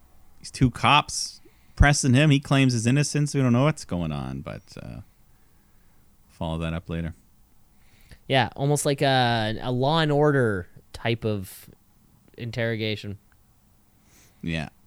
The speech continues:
Speaker 1: Uh, Gallus comes out for a promo. Creed brothers interrupt. They demand the tag title shot for Battleground. We get a big brawl,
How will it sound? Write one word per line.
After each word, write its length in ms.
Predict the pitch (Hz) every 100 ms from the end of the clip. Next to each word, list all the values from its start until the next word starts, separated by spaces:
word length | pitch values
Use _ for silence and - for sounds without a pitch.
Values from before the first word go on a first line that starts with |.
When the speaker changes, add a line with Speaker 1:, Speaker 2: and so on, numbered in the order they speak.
| _ _ _ _ _ _ _ _ _
Speaker 1:
Uh, 680 | 90 90 80 76 67 62 64 65 - _ _ _ _ _ _ _ _ _ 113 113
Gallus 440 | 131 139 131 -
comes 240 | - 131
out 180 | 127 123
for 140 | - 117
a 40 |
promo. 720 | - 143 143 135 135 135 131
Creed 260 | - 135 120
brothers 260 | 120 113 113
interrupt. 600 | 110 104 113 - - - - - _
They 100 | 90
demand 320 | 87 95 95
the 60 | 90
tag 280 | - 107 95
title 240 | 110 101
shot 280 | - 98 85
for 260 | 82 85 85
Battleground. 760 | 123 127 110 117 110 110 107
We 60 | 101
get 100 | 95
a 40 | 85
big 220 | 90 90
brawl, 480 | 104 104 101 98